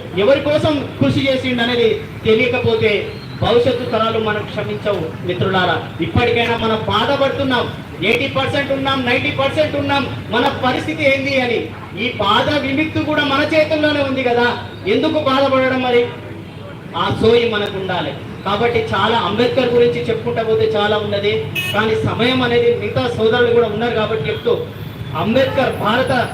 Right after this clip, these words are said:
ఆ, బాబాసాహెబ్ అంబేద్కర్ భారత రాజ్యాంగ నిర్మాతగా ఉండి భారత రాజ్యాంగం ఎంత గొప్పదో ఒకటే మాట చెప్పి నేను ముగిస్తాను.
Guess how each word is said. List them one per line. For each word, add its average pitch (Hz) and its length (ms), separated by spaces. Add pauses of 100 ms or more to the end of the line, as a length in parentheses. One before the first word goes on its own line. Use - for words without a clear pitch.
(280)
ఆ, 160 300 (400)
బాబాసాహెబ్ 247 600
అంబేద్కర్ 247 460 (400)
భారత 226 260
రాజ్యాంగ 247 540
నిర్మాతగా 240 460
ఉండి 233 400 (260)
భారత 240 300
రాజ్యాంగం 240 520
ఎంత 247 200
గొప్పదో 240 380
ఒకటే 277 340
మాట 254 200
చెప్పి 240 320
నేను 214 200
ముగిస్తాను. 208 480